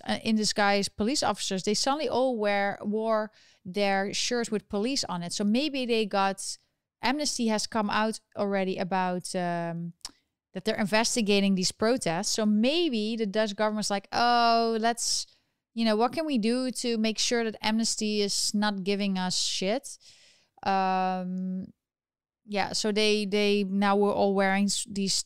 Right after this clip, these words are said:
these coats with police on it. And I've been watching and following a lot of protests from live streams from beginning to end. So I see how they started. They're always peaceful. And then these police officers come in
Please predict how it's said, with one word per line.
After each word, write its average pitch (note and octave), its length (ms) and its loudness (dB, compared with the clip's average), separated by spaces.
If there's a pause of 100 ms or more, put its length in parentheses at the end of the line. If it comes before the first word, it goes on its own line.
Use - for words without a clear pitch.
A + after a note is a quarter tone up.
these F#3+ 520 -2
coats G3+ 380 2
with F#3+ 200 -2
police A#3 400 0
on E3+ 180 -2
it. E3 80 -6 (260)
And A3 300 -2 (520)
I've A3+ 160 -2
been C#4+ 220 2
watching G#3+ 360 2
and G#3 80 0
following G#3+ 580 2 (120)
a G#3+ 80 -2
lot G#3 380 4
of B3 180 -2
protests F#3 520 0
from F#3 220 -2
live G#3+ 240 2
streams F#3 320 0
from F#3+ 100 -2
beginning F#3+ 340 -2
to - 200 -6
end. G3+ 180 -2
So - 140 -4
I F#3+ 100 -2
see A#3+ 260 -2
how G3 220 -2
they F3 140 0
started. F#3 580 0 (360)
They're - 180 -4
always A#3+ 340 -2
peaceful. B3+ 520 -4
And F#3 140 -4
then F3+ 140 -4
these E3+ 160 -6
police A3+ 280 -4
officers - 280 -4
come A3+ 240 -4
in F#3+ 300 -2